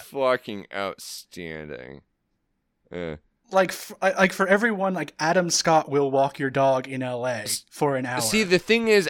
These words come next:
Speaker 1: I would pay nine hundred and sixty dollars for Lena Dunham not to paint a mural in my home.
Speaker 2: <laughs> It, it's a tax,
Speaker 1: I t-,
Speaker 2: actually.
Speaker 1: yeah, no, seriously, it sounds like a threat.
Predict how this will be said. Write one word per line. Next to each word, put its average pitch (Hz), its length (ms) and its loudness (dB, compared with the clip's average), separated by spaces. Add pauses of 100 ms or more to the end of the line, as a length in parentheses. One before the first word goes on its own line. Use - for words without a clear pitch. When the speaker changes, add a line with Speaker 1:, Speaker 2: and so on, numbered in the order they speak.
(100)
Speaker 1:
I 185 80 10
would 254 240 2
pay 190 240 2
nine 156 320 6
hundred 160 280 2
and 139 120 -6
sixty 131 360 0
dollars 110 540 4 (360)
for 147 280 4
Lena 156 400 4
Dunham 117 600 2 (120)
not 98 580 2
to 110 140 -2
paint 92 360 -4
a 95 40 -6
mural 80 560 -2
in 87 160 -4
my 76 180 -4
home. 67 380 -10 (260)
Speaker 2:
<laughs> 320 60 -8 (1080)
It, 208 320 0 (260)
it's 262 320 -2
a 185 60 2
tax, 185 500 6
Speaker 1:
I 233 140 8
t-, 180 100 4
Speaker 2:
actually. 190 340 4
Speaker 1:
yeah, 208 220 10
no, 165 280 4
seriously, 156 580 0
it 123 60 -2
sounds 180 240 0
like 151 120 4
a 107 60 2
threat. 127 580 0